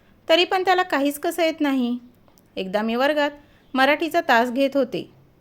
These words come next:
तेव्हा तर यशने एक कमालच केली. डोळ्याची पापणी न हलवता तो माझ्याकडे तब्बल दहा बारा मिनिटे पाहतच होता. त्याची नजर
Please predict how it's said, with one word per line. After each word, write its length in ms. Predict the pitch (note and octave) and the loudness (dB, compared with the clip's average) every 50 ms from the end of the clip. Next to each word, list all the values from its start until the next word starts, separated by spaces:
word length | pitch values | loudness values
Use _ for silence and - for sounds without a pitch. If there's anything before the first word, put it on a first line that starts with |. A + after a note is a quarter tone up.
| _ _ _ _ _ _ - | _ _ _ _ _ _ 0
तेव्हा 260 | - E4 E4 E4 F#4 F#4+ F#4+ | 2 2 4 4 2 2 2
तर 80 | F#4 | 2
यशने 420 | F#4 E4 D#4+ D#4+ D#4 - D4 C4+ C4 - - | 2 2 2 2 0 0 -2 -2 -2 -4 -4
एक 220 | - C4 C4 - - | -4 -4 -4 -2 -2
कमालच 440 | A#3+ G#3 G#3 G#3 G#3 G#3+ B3+ B3 - | -2 0 0 0 0 0 -2 -2 -4
केली. 340 | - C#4+ C4 A3+ G#3 G3 G#3 - _ _ _ _ _ _ _ _ _ _ _ _ - | -4 -2 -2 -2 -4 -8 -10 -16 _ _ _ _ _ _ _ _ _ _ _ _ -2
डोळ्याची 400 | C#4 D4 E4 E4+ F4+ F4+ - G4+ | 4 6 6 6 6 4 0 -2
पापणी 440 | G4+ - C4 A#3+ B3 B3 C4 C#4 D#4 | 2 4 4 4 2 0 0 0 0
न 100 | E4+ F4 | 2 0
हलवता 600 | E4+ D#4 D#4 C#4+ B3 A#3 A3+ A#3 A3+ G#3 G3+ A#3 A#3 - - _ | 0 0 0 2 2 0 0 0 0 0 -2 -4 -8 -14 -12 _
तो 60 | - B3 | -6 -4
माझ्याकडे 640 | A#3+ A#3 G#3 G3+ G3+ F#3+ - - D4+ D#4 C#4+ C4 C4+ C4 - _ _ _ _ _ _ _ - _ _ _ - C4 | -2 -2 0 0 -2 0 0 0 2 2 2 0 -2 -6 -12 _ _ _ _ _ _ _ -20 _ _ _ -2 0
तब्बल 460 | B3 A3 G#3+ A#3 D4+ D#4 C#4+ C#4 D4 C#4+ - - | 0 0 2 2 2 2 2 0 -2 -6 -10 -12
दहा 280 | - G3 A3 A3+ G#3+ G#3 | -6 -4 -4 -2 0 0
बारा 220 | A3 A#3 A#3+ B3 | 2 2 2 2
मिनिटे 260 | B3+ C4 C4+ C4 C4+ C4+ | 2 0 0 0 -2 -2
पाहतच 520 | C4+ C4+ B3 G#3+ F#3+ F#3+ - A3+ A3+ - | -2 -2 -4 -4 -4 -4 -4 -4 -4 -4
होता. 280 | C4 A#3 - F3+ - - - - - - - - - - - - - - - - | -4 -4 -4 -6 -8 -10 -16 -20 -20 -20 -20 -20 -20 -20 -20 -20 -20 -20 -8 -2
त्याची 280 | - D#4+ E4 E4 - G4+ | 0 0 0 -2 -4 -4
नजर 360 | F#4+ F4+ E4 E4 D4 C#4 | -4 -2 0 0 0 0